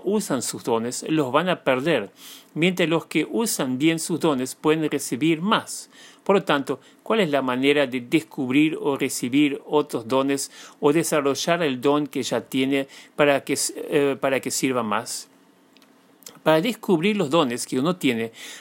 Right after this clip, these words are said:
hay que comenzar a servir en aquello que está a disposición, desarrollarlo, crecer en el conocimiento, sus variantes y posibilidades. Es al hacer lo máximo con los dones que Dios nos ha dado, que Dios nos da otros dones y posibilidades.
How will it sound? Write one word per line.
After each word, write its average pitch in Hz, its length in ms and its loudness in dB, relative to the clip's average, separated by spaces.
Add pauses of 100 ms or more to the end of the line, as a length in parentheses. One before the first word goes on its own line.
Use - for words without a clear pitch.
(100)
hay 196 160 4
que 196 160 2
comenzar 156 480 0
a 156 60 -2
servir 151 480 0
en 127 120 -2
aquello 202 520 -2
que 127 100 -6
está 143 320 2
a 147 240 -2
disposición, 123 800 -4 (480)
desarrollarlo, 156 960 2
crecer 165 460 2
en 147 80 2
el 127 160 -2
conocimiento, 139 680 0
sus 131 280 -2
variantes 143 640 0 (300)
y - 80 -2
posibilidades. 131 960 0 (600)
Es 202 280 4
al 156 140 2
hacer 185 360 2
lo 165 120 4
máximo 185 640 0
con 151 140 -2
los 123 160 -4
dones 165 320 2
que 147 140 2
Dios 135 280 2
nos 165 180 -2
ha 156 100 4
dado, 127 360 4 (320)
que 156 160 6
Dios 160 340 2
nos 156 160 -2
da 135 200 4
otros 127 320 -2
dones 113 420 0
y 143 60 -2
posibilidades. 104 960 -6